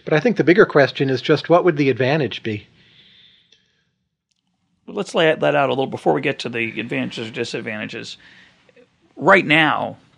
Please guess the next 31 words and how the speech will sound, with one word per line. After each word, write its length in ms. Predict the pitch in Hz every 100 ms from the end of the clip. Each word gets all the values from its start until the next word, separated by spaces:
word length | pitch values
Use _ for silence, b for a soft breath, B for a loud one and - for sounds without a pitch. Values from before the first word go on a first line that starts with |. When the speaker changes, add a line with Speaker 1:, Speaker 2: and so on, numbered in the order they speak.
| _ _ b b b _ _
Speaker 2:
uh, 140 | - - -
we 180 | 107 120
have 160 | 123
something 360 | - 139 131 113
that 100 | 117
looks 260 | 156 -
like 160 | 110 104
private 320 | - 104 95
money, 320 | 92 90 90 - _ -
Visa, 640 | - 110 92 101 95 95 - _ _
American 260 | 98 92 95
Express, 640 | - 104 92 87 - - -
or 120 | -
credit 260 | - 127 107
cards, 240 | 110 -
but 140 | - 156
that's 240 | 170 -
not 180 | 170 -
what 80 | 135
you're 100 | 117
really 200 | 113 110
talking 400 | 120 110 - 104
about. 320 | 98 - - B B B _
We're 100 | 131
really 200 | 143 135
talking 380 | - 123 117 117
about 400 | 107 104 107 - _ _ _ _ _ _ _ -
an 140 | 123
opportunity 560 | 123 - 113 - 127 113
to 160 | 104
ex-, 180 | 101